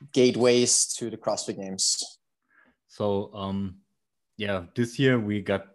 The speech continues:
Speaker 2: some virtual competitions. Um,
Speaker 1: Mm-hmm.
Speaker 2: how was it?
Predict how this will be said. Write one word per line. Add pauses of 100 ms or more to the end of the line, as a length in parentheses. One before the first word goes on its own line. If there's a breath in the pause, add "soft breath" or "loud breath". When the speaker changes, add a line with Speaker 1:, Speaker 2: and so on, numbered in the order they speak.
(140)
Speaker 2:
some
virtual (140)
competitions. (500)
Um,
Speaker 1:
Mm-hmm. (520)
Speaker 2:
how
was
it?